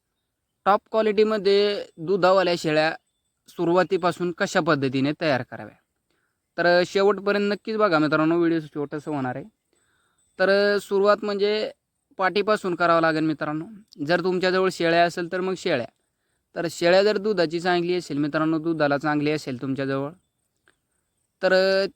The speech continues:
त्या शेळ्याच्या जर तुम्ही पाटी राखल्या मित्रांनो किंवा पाटी ठेवल्यात, तर त्या पाटी, अ, शंभर टक्के पुढं चालून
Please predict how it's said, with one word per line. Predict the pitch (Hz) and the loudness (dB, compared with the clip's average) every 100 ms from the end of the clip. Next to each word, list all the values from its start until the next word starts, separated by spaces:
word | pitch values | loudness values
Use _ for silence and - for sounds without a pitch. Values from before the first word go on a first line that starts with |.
| _ _ _ _ - | _ _ _ _ -2
त्या | 226 | -2
शेळ्याच्या | 220 180 175 175 | 2 2 2 0
जर | 180 190 | -2 -2
तुम्ही | 196 190 | -2 -4
पाटी | 160 175 175 | -2 -4 0
राखल्या | 185 170 143 | 0 0 0
मित्रांनो | 143 143 143 147 | -2 -2 -4 -4
किंवा | 147 160 | -6 -8
पाटी | 170 160 160 | -6 -8 -8
ठेवल्यात, | 175 175 139 139 _ _ _ _ _ _ _ _ _ _ - | -4 -2 -2 -4 _ _ _ _ _ _ _ _ _ _ -4
तर | 170 | -4
त्या | - 202 | 0 -2
पाटी, | 208 196 185 185 185 - _ - | 0 0 0 -2 -2 -8 _ -8
अ, | 165 165 165 | -4 -2 -2
शंभर | - 175 165 165 - | -2 0 0 -2 -4
टक्के | 180 185 | -8 -8
पुढं | 180 180 156 | -6 -4 -2
चालून | 147 143 143 | -2 -4 -6